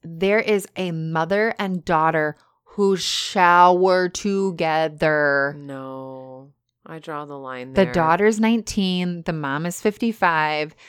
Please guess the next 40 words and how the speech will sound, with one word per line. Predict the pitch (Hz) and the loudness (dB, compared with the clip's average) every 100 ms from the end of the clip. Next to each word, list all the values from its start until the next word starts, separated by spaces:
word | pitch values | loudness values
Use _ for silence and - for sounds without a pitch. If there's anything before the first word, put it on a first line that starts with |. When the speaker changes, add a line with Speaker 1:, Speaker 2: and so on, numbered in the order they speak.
| _ - | _ -4
Speaker 1:
They're | 175 | 0
like, | 160 143 - | 0 -2 -4
"I | 147 170 | -4 -4
don't | 202 208 - | -4 -8 -8
see | 208 196 196 | -4 -2 0
anything | 165 165 196 214 220 196 | -2 -4 -6 -4 -6 -2
wrong | 180 165 170 | 0 0 0
with | 170 - | -4 -2
this." | 160 151 151 156 - - - | -2 0 0 -2 -6 -14 -16
Speaker 2:
No. | 180 175 160 156 151 151 | -10 0 0 0 -8 -8
Speaker 1:
Uh, | 147 | -2
and | 214 | 0
the | 202 | 2
daughter's | 180 180 196 185 | 2 2 2 -2
like, | 170 165 - | -6 -8 -6
"It | 208 | -4
makes | 202 226 - | -2 -2 -4
me | 294 269 | -6 -4
feel | 269 247 | -2 -4
so | - 247 | -2 -6
close | - 208 220 - | -4 -4 -4 -6
to | - | -6
my | 220 214 | -4 -4
mom." | 190 180 185 190 147 156 - 180 | -4 -6 -4 -2 -4 -6 -14 -10
Speaker 2:
No. | 190 190 185 180 185 | -4 -2 -2 -4 0
Speaker 1:
And | 220 | 2
then | 214 | 4
the | 214 | 4
mom's | 185 185 208 | 4 2 0
like, | 175 - | -4 -4
"You | 202 | -4
need | 339 427 | -2 -2
a | |
tan. | 214 - - 165 185 190 156 139 147 | -6 -8 -8 -6 -4 -2 -4 -6 -4
You're | 190 | -4
so | 233 - 262 | -2 0 0
white." | 254 175 190 196 147 139 - | 0 -2 0 2 2 0 -2
And | 196 196 | 0 4
they | 220 | 4
literally | 214 226 254 254 226 202 | 6 6 6 4 2 0